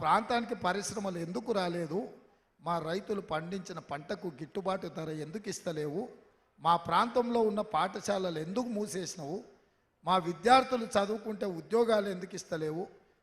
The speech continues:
మా నిరుద్యోగులకు నిరుద్యోగ జీవన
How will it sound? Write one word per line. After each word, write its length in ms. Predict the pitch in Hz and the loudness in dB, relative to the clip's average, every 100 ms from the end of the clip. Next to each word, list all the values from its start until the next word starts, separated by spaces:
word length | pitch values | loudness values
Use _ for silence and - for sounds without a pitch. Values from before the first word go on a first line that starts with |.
| _ | _
మా 140 | 165 202 202 | 2 4 4
నిరుద్యోగులకు 840 | 180 196 254 254 247 233 226 220 202 180 - - - | 0 0 2 6 8 8 2 2 2 0 -6 -20 -8
నిరుద్యోగ 580 | 160 208 226 185 208 185 135 | -2 0 0 0 0 0 -4
జీవన 280 | 143 214 220 | -4 -2 -2